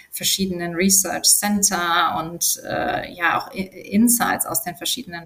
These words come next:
Märkten zu nutzen, ähm, ist, ist es online zu arbeiten oder hybrid zu arbeiten schon sehr hilfreich. Auf der anderen Seite, wenn man so Ideation Sessions macht,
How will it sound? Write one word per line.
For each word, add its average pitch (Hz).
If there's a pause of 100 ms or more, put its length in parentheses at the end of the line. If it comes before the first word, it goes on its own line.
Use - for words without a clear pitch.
(140)
Märkten 196
zu -
nutzen, 196 (440)
ähm, 175
ist, -
ist -
es -
online 185
zu -
arbeiten 160
oder 160
hybrid 190
zu -
arbeiten 165
schon 170
sehr 156
hilfreich. 208 (580)
Auf 185
der 156
anderen 208
Seite, 196 (160)
wenn 190
man 190
so 175
Ideation 196
Sessions 196
macht, 190